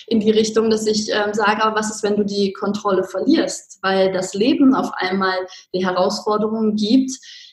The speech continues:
ähm, die du gar nicht geplant hast, die du gar nicht gewünscht hast. Und, ähm, ich sag mal, alles, was über den Stuntberuf geht, ist sehr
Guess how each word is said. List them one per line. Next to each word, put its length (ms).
ähm, 400
die 160
du 140
gar 220
nicht 360
geplant 540
hast, 320
die 80
du 100
gar 240
nicht 300
gewünscht 560
hast. 340
Und, 340
ähm, 600
ich 100
sag 160
mal, 220
alles, 500
was 320
über 220
den 200
Stuntberuf 760
geht, 280
ist 320
sehr 400